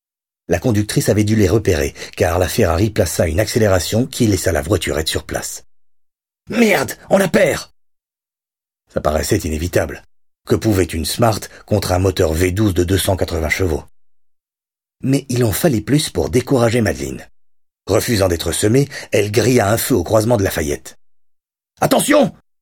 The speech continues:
cria Jonathan. Un vendeur de hot-dog ambulant avait engagé son chariot pour traverser.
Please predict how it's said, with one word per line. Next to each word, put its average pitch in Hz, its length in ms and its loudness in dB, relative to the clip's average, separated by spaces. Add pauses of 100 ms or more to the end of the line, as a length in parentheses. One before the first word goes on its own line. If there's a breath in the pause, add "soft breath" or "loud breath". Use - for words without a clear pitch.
(120)
cria 95 240 -4
Jonathan. 80 420 -6 (1120)
Un 101 140 0
vendeur 107 340 2
de 80 100 -2
hot-dog 101 300 0
ambulant 87 400 -2 (240 loud breath)
avait 87 220 -2
engagé 117 420 2
son 80 140 -6
chariot 113 340 2
pour - 160 -2
traverser. 90 520 -2